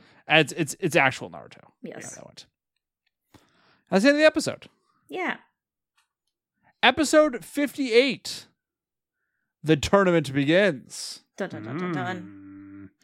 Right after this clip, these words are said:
Speaker 1: It is time for the tournament. Uh, we get a quick flash,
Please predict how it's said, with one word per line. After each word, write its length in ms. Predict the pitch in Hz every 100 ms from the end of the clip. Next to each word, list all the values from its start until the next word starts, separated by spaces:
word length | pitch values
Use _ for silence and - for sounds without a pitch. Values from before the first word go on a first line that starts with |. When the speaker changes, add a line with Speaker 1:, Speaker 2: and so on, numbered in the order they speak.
| _ _ -
Speaker 1:
It 100 | 131
is 80 |
time 320 | - 127 104 -
for 100 | 117
the 80 |
tournament. 400 | 117 - - - - _ _ _ _ _
Uh, 680 | 160 165 160 160 156 156 156
we 60 | 156
get 120 | 156
a 20 |
quick 180 | 127 147
flash, 300 | - 135 127